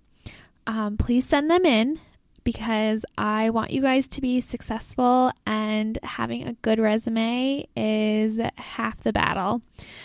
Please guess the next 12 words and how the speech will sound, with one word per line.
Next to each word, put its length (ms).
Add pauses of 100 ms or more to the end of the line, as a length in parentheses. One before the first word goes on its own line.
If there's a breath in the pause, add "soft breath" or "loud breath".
(180 loud breath)
So 760
send 300
them 160
in. 360 (240)
I 960 (420 soft breath)
have 220
seen 200
a 100
variety 760
of 140
resumes, 840 (140)
so 720